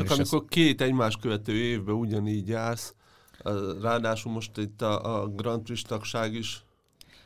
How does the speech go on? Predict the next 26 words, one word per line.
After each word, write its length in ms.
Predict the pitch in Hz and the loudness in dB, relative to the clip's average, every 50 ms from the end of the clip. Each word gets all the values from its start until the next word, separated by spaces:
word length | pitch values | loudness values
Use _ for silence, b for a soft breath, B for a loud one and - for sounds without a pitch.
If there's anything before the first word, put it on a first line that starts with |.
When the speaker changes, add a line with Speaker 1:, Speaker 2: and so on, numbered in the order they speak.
| b b b b b b b b b b b b b b b b b b b | b b b b b b b b b b b b b b b b b b b
Speaker 1:
ugrott. 640 | - 117 104 110 117 127 123 123 - _ - - _ _ _ _ | -10 -8 -6 -6 -4 -4 -6 -6 -8 _ -20 -20 _ _ _ _
Speaker 2:
Igen, 380 | - 113 104 95 95 95 92 90 95 | 0 2 4 4 4 2 0 -2 -4
az 200 | - 113 95 92 | -4 -4 -2 -2
is 160 | 87 - - | -4 -4 -4
oda 180 | - - 87 | -2 0 0
lett. 360 | 90 90 - - _ _ - 156 | 0 0 -2 -6 _ _ 4 6
<clears throat> 20 | 156 143 131 113 101 82 - 82 - - - _ _ _ _ _ - - - _ _ _ _ _ _ _ _ - B B B B B B B B B B B B _ | 6 8 6 4 2 -2 -6 -10 -16 -18 -20 _ _ _ _ _ -20 -20 -20 _ _ _ _ _ _ _ _ -20 B B B B B B B B B B B B _
Meg 420 | - 110 113 110 95 - - - - _ _ _ _ _ _ _ _ _ _ _ _ _ _ _ _ _ _ _ _ _ _ _ | 0 2 2 2 0 -6 -10 -14 -18 _ _ _ _ _ _ _ _ _ _ _ _ _ _ _ _ _ _ _ _ _ _ _
nem 220 | - 120 127 123 117 | -2 0 2 4 4
is 160 | 113 104 - | 4 2 2
kis, 340 | - - 110 104 - - - - | 2 2 2 2 2 -2 -2 0
kis 200 | - 117 101 92 | 2 2 2 2
bukás, 500 | 98 98 87 - - - - 90 - - | 0 -4 -4 -2 -2 -2 -2 -2 -2 -2
tehát 300 | - 92 92 98 - - - | -2 0 0 0 -2 -2 -4
most 240 | 110 104 - - | -6 -4 -4 -4
egy, 220 | - - - - - - | -6 -6 -6 -6 -8 -8
egy, 260 | - - - - - | -8 -8 -8 -8 -8
egy 120 | - - 135 - _ _ _ _ _ _ _ _ _ _ _ _ _ _ _ _ _ _ _ _ _ _ - | -8 -8 -10 -12 _ _ _ _ _ _ _ _ _ _ _ _ _ _ _ _ _ _ _ _ _ _ -8
sípcsontörés, 960 | - - 120 113 110 - - 120 113 113 117 110 107 107 104 107 104 - - | -2 0 2 0 0 2 2 2 2 2 2 2 4 4 4 4 2 2 0
ami 240 | - 101 107 98 - | 2 2 2 2 2
kilenc 400 | - - 104 101 95 98 - - | 4 4 4 6 4 4 4 4
helyen 340 | 110 104 104 101 101 104 | 6 6 6 6 4 2
törik 320 | 101 110 104 104 101 107 - | 2 2 2 0 0 0 2
el, 180 | - 98 101 | 2 2 2
az, 300 | - - - 58 - - - | 2 0 -4 -6 -6 -6 -4
az 300 | - - 95 - - | -4 -4 -4 -4 -6